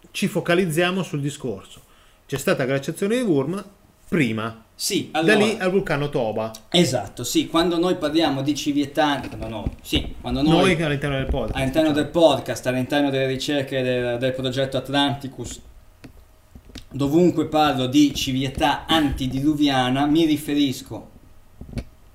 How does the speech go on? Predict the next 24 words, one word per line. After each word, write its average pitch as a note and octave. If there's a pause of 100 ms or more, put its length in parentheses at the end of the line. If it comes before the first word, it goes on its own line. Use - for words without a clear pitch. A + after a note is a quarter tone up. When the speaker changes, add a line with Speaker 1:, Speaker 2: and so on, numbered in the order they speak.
(960)
Speaker 2:
a D3+
quell'intervallo D#3+
di E3
tempo D3
che D3
va A#2+
dall'eruzione B2+
del A#2
supervulcano B2
del B2+
Toba A2+ (380)
alla F3+
fine D#3
del D3
periodo B2+
glaciale A#2
di G#2+
Würm, G2 (300)
ovvero C3+
Speaker 1:
Sì. C#3+
Speaker 2:
circa C#3
dodicimila C3
anni G#2
fa. -